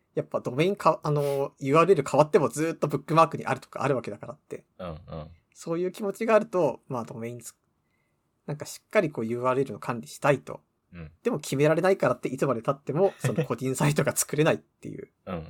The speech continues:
Speaker 2: ん。
Speaker 1: 今悪循環に陥ってるんですよ。
Speaker 2: 俺、ドメインに関しては一個結構持論があるんですよ。
Speaker 1: はい。
Speaker 2: ドメインは取らん方が良い。
Speaker 1: どういうこと？
Speaker 2: マジで。ドメイン取っちゃうと、
Speaker 1: うん。
Speaker 2: あの、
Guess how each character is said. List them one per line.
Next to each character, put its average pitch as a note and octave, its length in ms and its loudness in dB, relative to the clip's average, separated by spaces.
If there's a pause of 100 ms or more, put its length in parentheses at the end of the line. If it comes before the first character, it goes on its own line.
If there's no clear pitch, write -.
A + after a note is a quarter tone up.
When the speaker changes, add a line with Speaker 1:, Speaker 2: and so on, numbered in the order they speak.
Speaker 2:
ん。 D#2+ 120 -14
Speaker 1:
今 B2 240 -8
悪 A#2 160 -6
循 D3 220 -2
環 C#3+ 200 0
に C#3+ 80 -4
陥 C3 200 -10
っ - 20 -8
て - 160 -10
る B2+ 100 -8
ん A2+ 40 -10
で - 40 -18
す - 80 -14
よ。 - 80 -16 (640)
Speaker 2:
俺、 G#2 300 -6
ド G#2 140 -4
メ D3+ 160 -2
イ F3 40 -6
ン E3 80 -12
に D#3+ 100 -10
関 E3 200 0
し - 60 -14
て G2+ 80 -4
は F#2 60 -2
一 G2 200 -8
個 F#2+ 400 -6
結 - 200 -8
構 B2 160 4
持 F#2+ 160 -2
論 B2 220 6
が A#2 220 6
あ A#2 60 8
る A2 80 0
ん F#2 60 -4
で D#2 80 -12
す - 180 -10
よ。 - 60 -12 (480)
Speaker 1:
は D3 160 2
い。 - 80 -4 (340)
Speaker 2:
ド G#2+ 140 -4
メ D3 200 2
イ E3 40 0
ン D#3+ 60 0
は D#3 100 2
取 C#3 160 4
ら F3 120 10
ん D3 80 6
方 B2 140 6
が F#2+ 100 0
良 A2+ 160 8
い。 - 140 0 (1400)
Speaker 1:
ど D3 180 2
う D#3+ 60 10
い D3 60 10
う B2 80 6
こ - 0 -
と？ G2+ 60 6
Speaker 2:
マ - 20 8
ジ - 140 4
で。 - 20 -6 (520)
ド B2 140 -4
メ G3 240 2
イ G3 240 -4
ン F#3+ 140 -8
取 G#3 180 -4
っ - 40 -20 (100)
ち A2+ 100 -2
ゃ F#2+ 100 2
う F2 60 -6
と、 F#2 400 -4 (260)
Speaker 1:
う E3 80 0
ん。 B2 220 0
Speaker 2:
あ F2+ 220 -4
の、 F2 360 -6